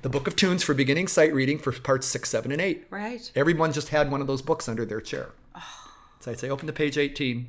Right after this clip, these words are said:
Speaker 1: Let's do the patterns."
Speaker 2: Okay. You know, uh, what I wanna do? Tell me if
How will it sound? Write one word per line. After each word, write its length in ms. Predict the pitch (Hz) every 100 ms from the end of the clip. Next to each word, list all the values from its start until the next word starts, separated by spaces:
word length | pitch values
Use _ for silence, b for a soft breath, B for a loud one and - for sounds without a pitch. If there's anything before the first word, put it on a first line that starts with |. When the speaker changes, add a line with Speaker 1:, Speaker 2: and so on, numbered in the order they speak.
| -
Speaker 1:
Let's 160 | 127
do 140 | 131 127
the 80 |
patterns." 480 | 123 110 110 113 - -
Speaker 2:
Okay. 200 | 185 165 - _ _
You 120 | 196
know, 280 | 220 226 226
uh, 80 | 220
what 180 | 202 202
I 80 | 190
wanna 280 | 185 175 180
do? 320 | 185 190 214 B B B B B B _ _
Tell 180 | - 185
me 140 | 170 170
if 220 | 165